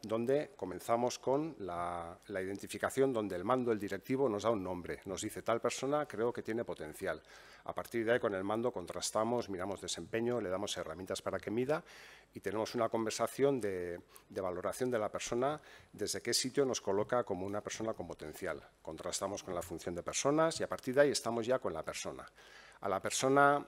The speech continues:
además de preguntarle, evaluarle, pasarle herramientas de Learning Agility, personalidad, habilidades,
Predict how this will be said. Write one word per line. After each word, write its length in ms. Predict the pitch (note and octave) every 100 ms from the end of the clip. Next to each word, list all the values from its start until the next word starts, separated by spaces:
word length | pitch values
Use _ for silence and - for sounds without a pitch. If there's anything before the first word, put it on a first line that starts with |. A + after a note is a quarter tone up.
| -
además 540 | G#2 F#2+ G#2 A#2+ A#2
de 500 | A#2+ A#2+ A#2 A#2 A#2 -
preguntarle, 800 | - A2 G#2+ G#2 B2 B2 A#2 A#2
evaluarle, 720 | A2+ F#2 G2+ A#2+ A#2 A#2 A#2
pasarle 380 | A2 F2 A2+ A2
herramientas 580 | G2+ F#2+ A2 A2+ A2 G#2
de 320 | F#2+ F2+ F2
Learning 320 | F#2 F#2+ F#2+
Agility, 540 | E2+ G#2 B2 A#2 G#2 G#2+
personalidad, 760 | F#2+ - D2+ D#2+ G#2 A#2+ A2+ -
habilidades, 680 | F2+ G2 G#2+ B2 C#3 -